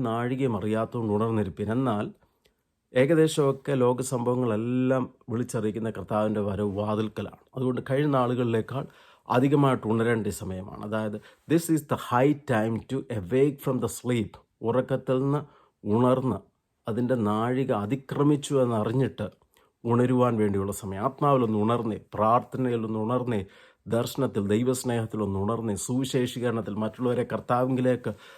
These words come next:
നടത്തുന്നതിലൊന്ന് ഉണർന്നേ. മറ്റുള്ള കാര്യങ്ങളെക്കാളിലെല്ലാം പ്രയോറിറ്റി ആയിട്ട് ദൈവിക കാര്യങ്ങൾ മുന്നോട്ടൊന്ന് എടുത്തു വെച്ച്, മുമ്പേ ദൈവത്തിൻ്റെ രാജ്യനീതി അന്വേഷിച്ച് മറ്റുള്ളവരോട് സുവിശേഷം പറയാൻ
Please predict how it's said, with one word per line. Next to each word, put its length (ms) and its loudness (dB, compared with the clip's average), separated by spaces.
നടത്തുന്നതിലൊന്ന് 840 4
ഉണർന്നേ. 380 2
മറ്റുള്ള 400 -2
കാര്യങ്ങളെക്കാളിലെല്ലാം 1080 -2
പ്രയോറിറ്റി 560 0
ആയിട്ട് 300 -4
ദൈവിക 420 4
കാര്യങ്ങൾ 400 0
മുന്നോട്ടൊന്ന് 460 0
എടുത്തു 260 -4
വെച്ച്, 340 -2
മുമ്പേ 360 0
ദൈവത്തിൻ്റെ 480 0
രാജ്യനീതി 600 -2
അന്വേഷിച്ച് 480 -2
മറ്റുള്ളവരോട് 460 -2
സുവിശേഷം 600 -4
പറയാൻ 320 -2